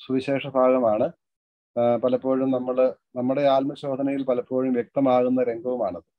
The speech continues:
നമ്മുടെ ഭാഗത്തു നിന്നുണ്ടാകുന്ന ഏറ്റവും വലിയ തിന്മ എനിക്ക് തോന്നുന്നത് ഈ ഏഴാം അധ്യായത്തിൽ പറയുന്ന കാര്യത്തിനെതിരെയുള്ളതായിരിക്കും.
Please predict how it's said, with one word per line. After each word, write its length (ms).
നമ്മുടെ 300
ഭാഗത്തു 240
നിന്നുണ്ടാകുന്ന 460
ഏറ്റവും 360
വലിയ 200
തിന്മ 280
എനിക്ക് 240
തോന്നുന്നത് 520
ഈ 240
ഏഴാം 280
അധ്യായത്തിൽ 400
പറയുന്ന 360
കാര്യത്തിനെതിരെയുള്ളതായിരിക്കും. 1400